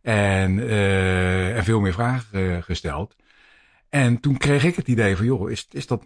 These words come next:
is dat misschien, eh, leuk? Dus ik heb, eh, Erik, heb ik een formatje gestuurd van, joh, eh, zou dit niet leuk zijn om, eh, om te doen, eh, hè, dus, eh, elke,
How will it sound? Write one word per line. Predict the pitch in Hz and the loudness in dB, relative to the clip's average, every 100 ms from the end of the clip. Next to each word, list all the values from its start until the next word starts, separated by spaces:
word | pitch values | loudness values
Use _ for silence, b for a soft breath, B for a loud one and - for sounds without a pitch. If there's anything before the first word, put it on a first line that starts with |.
| - | -14
is | - 151 | -10 -4
dat | 147 | -4
misschien, | 113 92 98 90 | -4 -2 0 0
eh, | 87 87 | 0 0
leuk? | 98 147 175 | 0 0 0
Dus | 131 117 | -6 -6
ik | 123 | -4
heb, | 117 - | -6 -4
eh, | 110 101 98 95 - | -2 0 0 -2 -2
Erik, | 139 117 98 - - | -2 0 -2 -4 -10
heb | 104 | -8
ik | 95 | -4
een | 98 | -4
formatje | - 131 123 101 90 | 0 0 2 0 -4
gestuurd | 85 95 85 | -2 -2 -2
van, | 104 | -2
joh, | 104 - _ - | -2 -4 _ -6
eh, | 104 113 110 | -4 -4 -2
zou | 87 101 | 0 2
dit | 98 135 | 0 0
niet | 165 160 | 0 0
leuk | 156 | -2
zijn | - 143 127 | 0 0 0
om, | 123 | 0
eh, | 123 120 | 0 0
om | 120 | -2
te | 117 | 0
doen, | 113 107 104 | 0 2 2
eh, | 104 101 98 95 B B B B B B B | 0 0 -2 -4 B B B B B B B
hè, | 139 | -4
dus, | 160 - | -2 0
eh, | 113 107 | 0 2
elke, | 117 123 - | 0 -2 -4